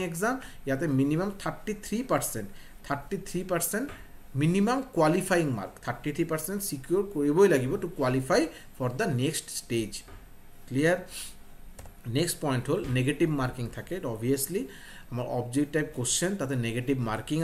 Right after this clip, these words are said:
আছে। জিরো পয়েন্ট টু ফাইভ, মানে টোটাল চারিটা কোশ্চেন যদি ভুল করে, অটোমেটিক্যালি একটা মার্ক কিন্তু ডিডাক্ট হয়ে যাবে।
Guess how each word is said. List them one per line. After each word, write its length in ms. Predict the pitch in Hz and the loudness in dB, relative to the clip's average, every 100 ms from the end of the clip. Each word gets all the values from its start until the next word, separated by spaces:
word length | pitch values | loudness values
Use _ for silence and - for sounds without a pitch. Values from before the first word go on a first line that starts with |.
| 160 | 2
আছে। 180 | - 240 247 - - - - | 2 2 0 -10 -18 -16 -2
জিরো 240 | 127 151 202 | 4 6 6
পয়েন্ট 280 | 202 214 208 | 4 2 2
টু 80 | 170 170 - | 2 0 2
ফাইভ, 160 | 123 104 113 | 2 2 0
মানে 180 | 127 185 262 - - | 4 4 4 -2 -8
টোটাল 220 | 143 147 151 - | 0 0 2 2
চারিটা 360 | 135 156 156 151 165 | 4 4 2 -2 -2
কোশ্চেন 300 | 151 - 226 | -2 2 2
যদি 140 | 214 190 127 | 4 0 4
ভুল 140 | 135 131 | 4 6
করে, 160 | 127 147 - 123 | 4 2 0 -4
অটোমেটিক্যালি 520 | 156 151 147 151 196 127 | -2 -2 -2 0 -2 -2
একটা 160 | 127 151 | -2 0
মার্ক 260 | 131 120 127 - | 0 0 -2 -4
কিন্তু 180 | 131 180 117 | -2 -2 -2
ডিডাক্ট 320 | 113 131 - | 0 0 0
হয়ে 140 | 113 101 | -10 -10
যাবে। 160 | 90 | -10